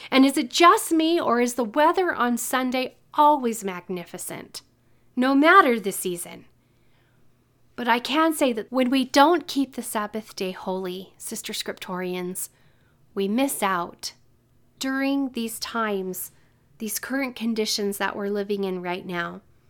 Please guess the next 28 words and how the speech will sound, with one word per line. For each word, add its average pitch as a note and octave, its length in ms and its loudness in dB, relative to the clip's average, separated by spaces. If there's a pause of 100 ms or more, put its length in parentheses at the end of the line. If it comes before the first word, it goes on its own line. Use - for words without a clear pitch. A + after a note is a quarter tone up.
(240)
there A#3+ 120 -8
has D4+ 320 -6
been D#4 140 -2
a A#3+ 60 -2
slowing B3 640 -4
down G3+ 400 -2
for F#3+ 200 -6
me, F3+ 260 -4 (320)
especially B3 680 -2
on G#3 200 -2
Sundays. F#3 840 -8 (1040)
And G#3 140 -4
it A#3 120 -6
makes C4+ 360 -2
me C#4+ 120 0
reflect A#3 600 -4
on G3 400 0
the G#3 100 -6
delight A3 800 -2
that G3+ 220 0 (280)
President A#3+ 560 -4
Nelson G3+ 460 -6
spoke G3+ 420 -4
of F3+ 220 -4
in G3+ 140 -6
his G3+ 200 -8
conference A3 680 -6
talk - 440 -4